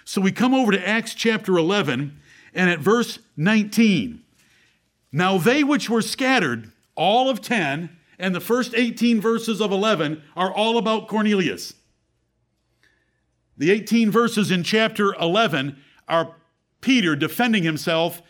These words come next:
to the Jews in Jerusalem for having gone and preached and associated with Gentiles,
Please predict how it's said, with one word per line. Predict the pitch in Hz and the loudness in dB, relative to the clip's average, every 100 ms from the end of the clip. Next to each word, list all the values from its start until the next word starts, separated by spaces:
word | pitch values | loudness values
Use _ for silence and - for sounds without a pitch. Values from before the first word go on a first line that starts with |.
| _ | _
to | 185 | -6
the | 170 | -4
Jews | 127 226 208 | 2 2 2
in | 214 | 0
Jerusalem | 160 220 240 170 160 156 - - _ | 0 2 0 0 -2 -2 -6 -20 _
for | 175 156 | -4 0
having | 185 165 160 | 0 -2 0
gone | 190 208 180 | 0 2 0
and | 147 | -2
preached | - 226 220 - - _ _ _ - | -2 -2 -2 -10 -16 _ _ _ -4
and | 147 | -2
associated | 139 - 240 254 - 170 151 147 | -2 -2 2 2 0 -2 -2 0
with | 151 | -2
Gentiles, | - 196 196 190 143 113 98 | 0 -2 -2 -2 -2 -2 -6